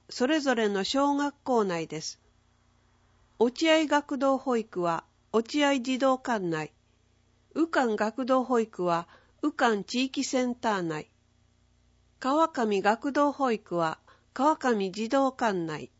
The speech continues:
マーブルは吉備国際大学内です。詳しくは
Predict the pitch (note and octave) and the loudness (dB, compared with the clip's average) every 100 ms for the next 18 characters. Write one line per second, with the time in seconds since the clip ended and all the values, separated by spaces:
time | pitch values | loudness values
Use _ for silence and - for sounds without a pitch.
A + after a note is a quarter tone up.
0 | _ _ _ _ _ _ _ _ _ _ | _ _ _ _ _ _ _ _ _ _
1 | - C4 D4+ A#3+ G#3 F#3+ F3+ F#3 - _ | -2 2 2 2 0 0 0 -2 -6 _
2 | _ _ - D4+ B3 - A3+ - D4 C#4 | _ _ -4 -2 -2 -2 -2 -2 -2 -2
3 | C4+ C4+ C4+ B3+ B3+ A#3 F#3 D#3 C#3+ D#3+ | 0 0 0 -2 -2 -4 -2 -2 -4 -10
4 | - _ _ _ _ _ _ _ _ _ | -10 _ _ _ _ _ _ _ _ _
5 | _ _ - C#4 D4+ - - G3+ F#3 F3+ | _ _ -2 -2 -2 -4 -4 0 0 -2